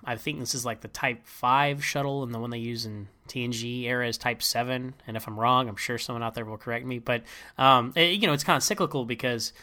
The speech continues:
you know, uh, T N G, 'cause we always, like, delve into this behind-the-scenes stuff here, T N G reused a lot of motion picture era sets, uh, repurposed. And then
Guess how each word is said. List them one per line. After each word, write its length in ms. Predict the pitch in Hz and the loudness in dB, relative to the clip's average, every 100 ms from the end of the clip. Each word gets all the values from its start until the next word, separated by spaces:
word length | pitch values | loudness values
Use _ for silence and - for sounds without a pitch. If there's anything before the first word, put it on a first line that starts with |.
| - - | -20 -6
you 80 | 131 | -2
know, 160 | 120 | 0
uh, 300 | 117 139 123 113 | -2 -4 -8 -6
T 200 | - 151 | 0 2
N 80 | 139 | 2
G, 340 | 127 131 127 | 2 0 0
'cause 160 | 117 131 | -4 -4
we 60 | |
always, 260 | 120 113 - | -4 -4 -2
like, 260 | 117 - | -4 -4
delve 200 | - 110 | -4 -2
into 140 | 107 107 | -4 -8
this 120 | 104 | -8
behind-the-scenes 540 | 101 110 104 - 110 | -6 -6 -6 -10 -8
stuff 220 | - 104 113 | -8 -8 -10
here, 180 | 104 - _ - - _ | -12 -14 _ -20 -20 _
T 180 | - 156 | -2 0
N 80 | 139 | 2
G 280 | 139 147 123 | 4 4 4
reused 340 | 123 123 123 | 2 0 0
a 60 | 123 | 2
lot 160 | 120 | 2
of 100 | 110 | 2
motion 320 | 104 117 117 110 | 0 -2 -2 -2
picture 340 | 127 - 120 | -2 -2 -2
era 220 | 107 104 | -2 0
sets, 460 | - - - - - _ - _ _ | 0 -2 -6 -6 -6 _ -20 _ _
uh, 140 | 110 104 | -4 -2
repurposed. 600 | 113 120 110 117 - - - - _ | -2 -2 -4 -4 -8 -10 -20 -20 _
And 200 | 123 117 | -4 0
then 460 | 127 123 120 110 | 2 4 2 -2